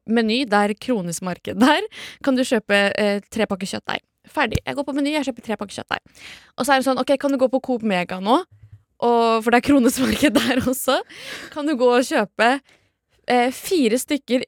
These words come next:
rød kylling, eh, og det koster seksti kroner." Og så sender hun meg også bilde av den brosjyren hvor det er sånn,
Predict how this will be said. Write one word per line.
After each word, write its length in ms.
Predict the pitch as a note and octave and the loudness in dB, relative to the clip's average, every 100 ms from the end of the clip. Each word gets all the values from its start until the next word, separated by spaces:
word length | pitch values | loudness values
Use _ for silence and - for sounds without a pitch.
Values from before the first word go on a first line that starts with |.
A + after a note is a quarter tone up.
| F3+ F3+ | -4 2
rød 240 | G#3+ A#3 | 4 2
kylling, 420 | - B3+ G3 B3 A4 - _ _ _ _ _ - | -2 -4 0 -2 -2 -10 _ _ _ _ _ 2
eh, 500 | A#3+ A#3+ A#3+ A#3+ - _ | 4 4 4 2 0 _
og 160 | B3+ B3 | 0 0
det 140 | C4+ | -2
koster 320 | D4 C4+ - | -4 -8 -6
seksti 420 | A3 G3+ - - G3+ | -6 -8 -10 -10 -6
kroner." 340 | G#3+ F3 - - _ _ _ - | -6 -6 -10 -14 _ _ _ -4
Og 80 | |
så 80 | D4+ | -4
sender 320 | - G4 C4+ G#3 | 0 2 2 4
hun 40 | |
meg 120 | A#3+ A#3 | 2 2
også 160 | - A#3+ | 0 0
bilde 460 | E4 B3 F3+ - C4 F4+ _ | 2 2 0 0 0 0 _
av 240 | G#3+ A3 A3+ | 4 4 2
den 280 | G#3 G#3 F#3 | -2 -4 -2
brosjyren 800 | A#3 A3 - A3+ F3+ - G3+ D4+ - G3+ | -4 -2 -4 -2 -2 0 2 2 -4 -2
hvor 160 | G#3 | 0
det 80 | G#3 | 2
er 220 | - F#3+ G3 | 4 4 2
sånn, 360 | G3+ F#3+ F#3 | -2 -2 -4